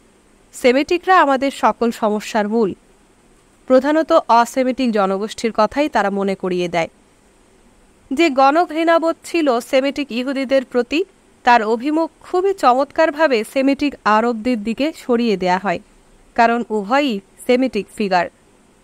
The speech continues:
কাজেই যদিও দৃষ্টি আকর্ষণ করার মতো পরিসর আরবদের দেয়া হয়, তার অবস্থান হয় মূলত নেতিবাচক মূল্যবোধক। তাকে দেখা হয় ইসরায়েল বা পশ্চিমের অস্তিত্বে বিপর্যয় সৃজক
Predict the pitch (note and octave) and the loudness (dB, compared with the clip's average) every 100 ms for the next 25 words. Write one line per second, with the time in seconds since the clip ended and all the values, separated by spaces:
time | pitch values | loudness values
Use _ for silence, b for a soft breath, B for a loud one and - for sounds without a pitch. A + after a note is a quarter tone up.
0 | _ _ _ _ _ - D4 D4+ D4+ C#4 | _ _ _ _ _ 0 0 2 -2 -2
1 | C4 D4 A#3+ B3+ - D4 C4 A#3+ C4+ - | -2 -4 -4 -6 -4 0 2 0 -4 -4
2 | C#4+ C#4 C4 C4 C#4 C#4 C#4 C#4+ C#4+ B3+ | -6 -2 2 2 0 -2 -2 -2 -2 0
3 | B3+ A#3 C4+ B3+ G#3+ A3 A3 G3+ A#3+ F#3+ | -2 0 -2 0 0 0 -2 -4 -4 -2
4 | G#3 B3+ C4+ A3 F#3+ - _ _ _ _ | 0 -2 -2 -4 -4 -10 _ _ _ _
5 | - A3+ G#3 G3 A#3 - D#4+ D4 D#4+ B3 | 0 2 4 0 -4 -2 -2 2 2 2
6 | B3 C4 C4 C#4 C#4 _ - A3 A#3+ A#3+ | 0 0 0 0 -2 _ -8 -2 -2 0
7 | C#4 B3 A3+ G3+ G#3 A3 G3+ F3+ F3+ G3 | 2 2 0 -4 -2 -2 -2 -2 -4 -4
8 | F3 _ _ _ _ _ _ _ _ D4 | -6 _ _ _ _ _ _ _ _ 0
9 | C#4 D#4 B3+ C4 D4+ C#4+ C4+ - B3+ A#3 | 2 2 2 0 -2 0 0 0 -6 -2
10 | C4 D4 F#4 - _ _ A#3+ B3 - D4 | 0 0 -2 -10 _ _ 0 0 2 0
11 | C#4+ - E4 E4+ C#4 C4 D#4 D4 - D4 | 0 -2 0 0 0 -2 -6 -6 -4 -4
12 | A#3 A3+ B3+ A#3+ C4+ C4+ - A#3+ A#3+ | -4 0 0 2 0 0 -4 -4 0